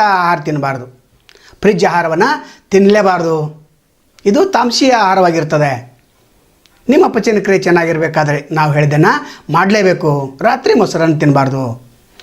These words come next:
ಹಣ್ಣು ರಾತ್ರಿ ತಿನ್ನಲೇಬಾರ್ದು. ಸ್ಟ್ರೆಸ್ಸಿಂದ ದೂರ ಇರಬೇಕು. ವೇಳೆಗೆ ಸರಿಯಾಗಿ ಟೈಮ್ದಲ್ಲಿ ಊಟ ಮಾಡಬೇಕು ಮತ್ತು ಬೆಳಗ್ಗೆ ಹನ್ನೆರಡು ಗಂಟೆ ಒಳಗಿನ ಹಣ್ಣು ಹಂಪಲ ತಿನ್ನಬೇಕು. ಒಂದು ತುತ್ತು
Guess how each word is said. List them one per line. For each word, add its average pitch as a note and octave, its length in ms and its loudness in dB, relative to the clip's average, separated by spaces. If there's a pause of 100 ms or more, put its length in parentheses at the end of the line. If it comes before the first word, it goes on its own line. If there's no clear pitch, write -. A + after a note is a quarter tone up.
(240)
ಹಣ್ಣು F#3+ 260 4
ರಾತ್ರಿ E3+ 260 0 (360)
ತಿನ್ನಲೇಬಾರ್ದು. E3+ 560 2 (380)
ಸ್ಟ್ರೆಸ್ಸಿಂದ D4 480 0 (120)
ದೂರ F3+ 180 4
ಇರಬೇಕು. D3+ 280 0 (680)
ವೇಳೆಗೆ E3+ 300 2
ಸರಿಯಾಗಿ D#3+ 320 2 (600)
ಟೈಮ್ದಲ್ಲಿ A3 500 2 (120)
ಊಟ D#3 120 0 (100)
ಮಾಡಬೇಕು D3+ 400 0 (580)
ಮತ್ತು - 240 -4
ಬೆಳಗ್ಗೆ B3+ 320 2 (120)
ಹನ್ನೆರಡು F3 360 2
ಗಂಟೆ D3+ 240 0
ಒಳಗಿನ C#3 300 -2 (560)
ಹಣ್ಣು D#3+ 240 0
ಹಂಪಲ E3 220 0 (440)
ತಿನ್ನಬೇಕು. F#3 460 0 (880)
ಒಂದು B3 220 2 (100)
ತುತ್ತು G3 240 0